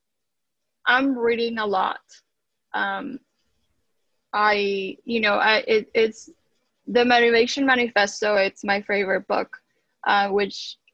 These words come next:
I keep rereading, and it's kinda like the Bible, you know, like, every time you read it, it means something different. Um, and so that book has helped me a lot. And I do have a notebook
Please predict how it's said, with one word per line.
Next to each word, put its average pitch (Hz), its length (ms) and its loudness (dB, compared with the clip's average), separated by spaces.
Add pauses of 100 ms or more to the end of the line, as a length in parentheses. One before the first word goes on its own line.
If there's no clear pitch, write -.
I 214 140 4
keep 208 340 -4
rereading, 208 600 0
and 196 160 -4
it's - 360 -12
kinda 202 260 0
like 190 240 2 (120)
the 208 80 2
Bible, 196 560 2
you 196 140 -8
know, 208 140 -4
like, - 240 -2
every 208 220 2
time 214 200 -2
you 214 100 2
read 208 160 2
it, 208 40 4
it 202 100 0
means 202 240 -6
something 202 340 -6
different. - 380 0 (540)
Um, 196 420 4 (140)
and 202 180 -2
so 196 400 0 (120)
that 233 360 2
book 226 180 2
has 226 280 0
helped 226 240 0
me 214 140 -6
a 196 80 -2
lot. 196 360 0 (320)
And 202 720 -4 (600)
I 233 180 4
do 269 220 -2
have 294 260 0
a 277 80 6
notebook 214 540 0